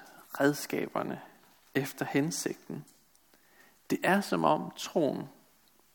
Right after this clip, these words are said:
nogle gange selv bliver en byrde for os. Oven i alt det andet. Som om vi siger til Jesus, "Ja,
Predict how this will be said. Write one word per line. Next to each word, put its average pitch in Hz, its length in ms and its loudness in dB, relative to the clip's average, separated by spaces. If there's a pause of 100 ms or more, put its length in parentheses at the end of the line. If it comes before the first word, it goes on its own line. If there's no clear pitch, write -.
(580)
nogle 208 360 4
gange - 380 0 (720)
selv - 520 2 (180)
bliver 147 280 6
en 127 220 -4
byrde 131 460 -2 (100)
for - 140 -2
os. - 380 -4 (1000)
Oven 175 300 6
i 156 160 0
alt - 360 4
det - 60 -2
andet. - 340 0 (1800)
Som - 180 6
om 190 160 10
vi 175 60 6
siger 196 260 8
til 170 220 -2
Jesus, 160 500 6
"Ja, 202 520 8